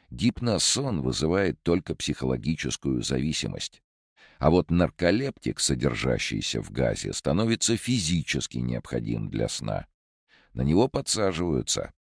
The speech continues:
Но на самом деле можно спать вовсе без него. Нужно просто, как это называется у наркоманов, перегнуться. Без медикаментов этот процесс занимает до месяца.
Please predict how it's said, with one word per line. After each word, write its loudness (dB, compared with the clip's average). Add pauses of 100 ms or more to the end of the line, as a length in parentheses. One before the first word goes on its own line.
(460)
Но 4
на 4
самом 0
деле 2
можно 2
спать 0
вовсе 4
без -6
него. -4 (640)
Нужно 2
просто, 4 (320)
как 0
это -6
называется -2
у -4
наркоманов, -6 (220)
перегнуться. 2 (640)
Без 6
медикаментов 2
этот 0
процесс 0
занимает 0
до 2
месяца. -2